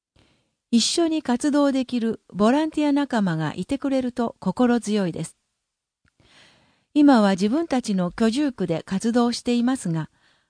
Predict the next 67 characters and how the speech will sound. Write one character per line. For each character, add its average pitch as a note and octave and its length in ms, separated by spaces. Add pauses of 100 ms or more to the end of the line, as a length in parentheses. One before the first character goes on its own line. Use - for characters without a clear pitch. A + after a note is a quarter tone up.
(140)
同 G#3+ 120 (160)
じ D#4 120
よ E4 120
う C4+ 40
な G#3 140
活 F#3+ 300
動 F#3+ 200
が F3 180 (100)
町 A#3+ 260
内 F3+ 180
に F3 100
広 G3+ 280
が C#4 100
れ A3 140
ば F3 160
い A3 160
い F#3 40
な A#3 180
と - 280
思 F3 180
っ - 40
て - 160
い D#3+ 80
ま D#3+ 160
す。 - 120 (1700)
訪 D#4 220
問 E4 260
活 C#4+ 300
動 F#3 180
に E3 160
興 D#4 240
味 A#3 100
が F#3 140
あ F3 60
る E3 100
人 E3 260
は、 D3+ 160 (520)
地 D#4 200
域 G#3 180
包 G#3+ 200
括 C4 340
支 B3+ 200
援 B3+ 180
セ A#3+ 200
ン A3+ 60
タ D#3 220
ー D3+ 40
の D3+ 260 (460)
認 C4+ 220
知 D#4 160
症 B3 460
地 D4+ 220
域 F#3 200
支 - 180
援 C#4 140
推 C#4 300
進 D4+ 260
員 G3 140
ま E3 100
で E3 240
ご F3+ 160
連 B3 220
絡 A#3+ 240
く G#3+ 100
だ G3 160
さ F#3+ 200
い。 - 80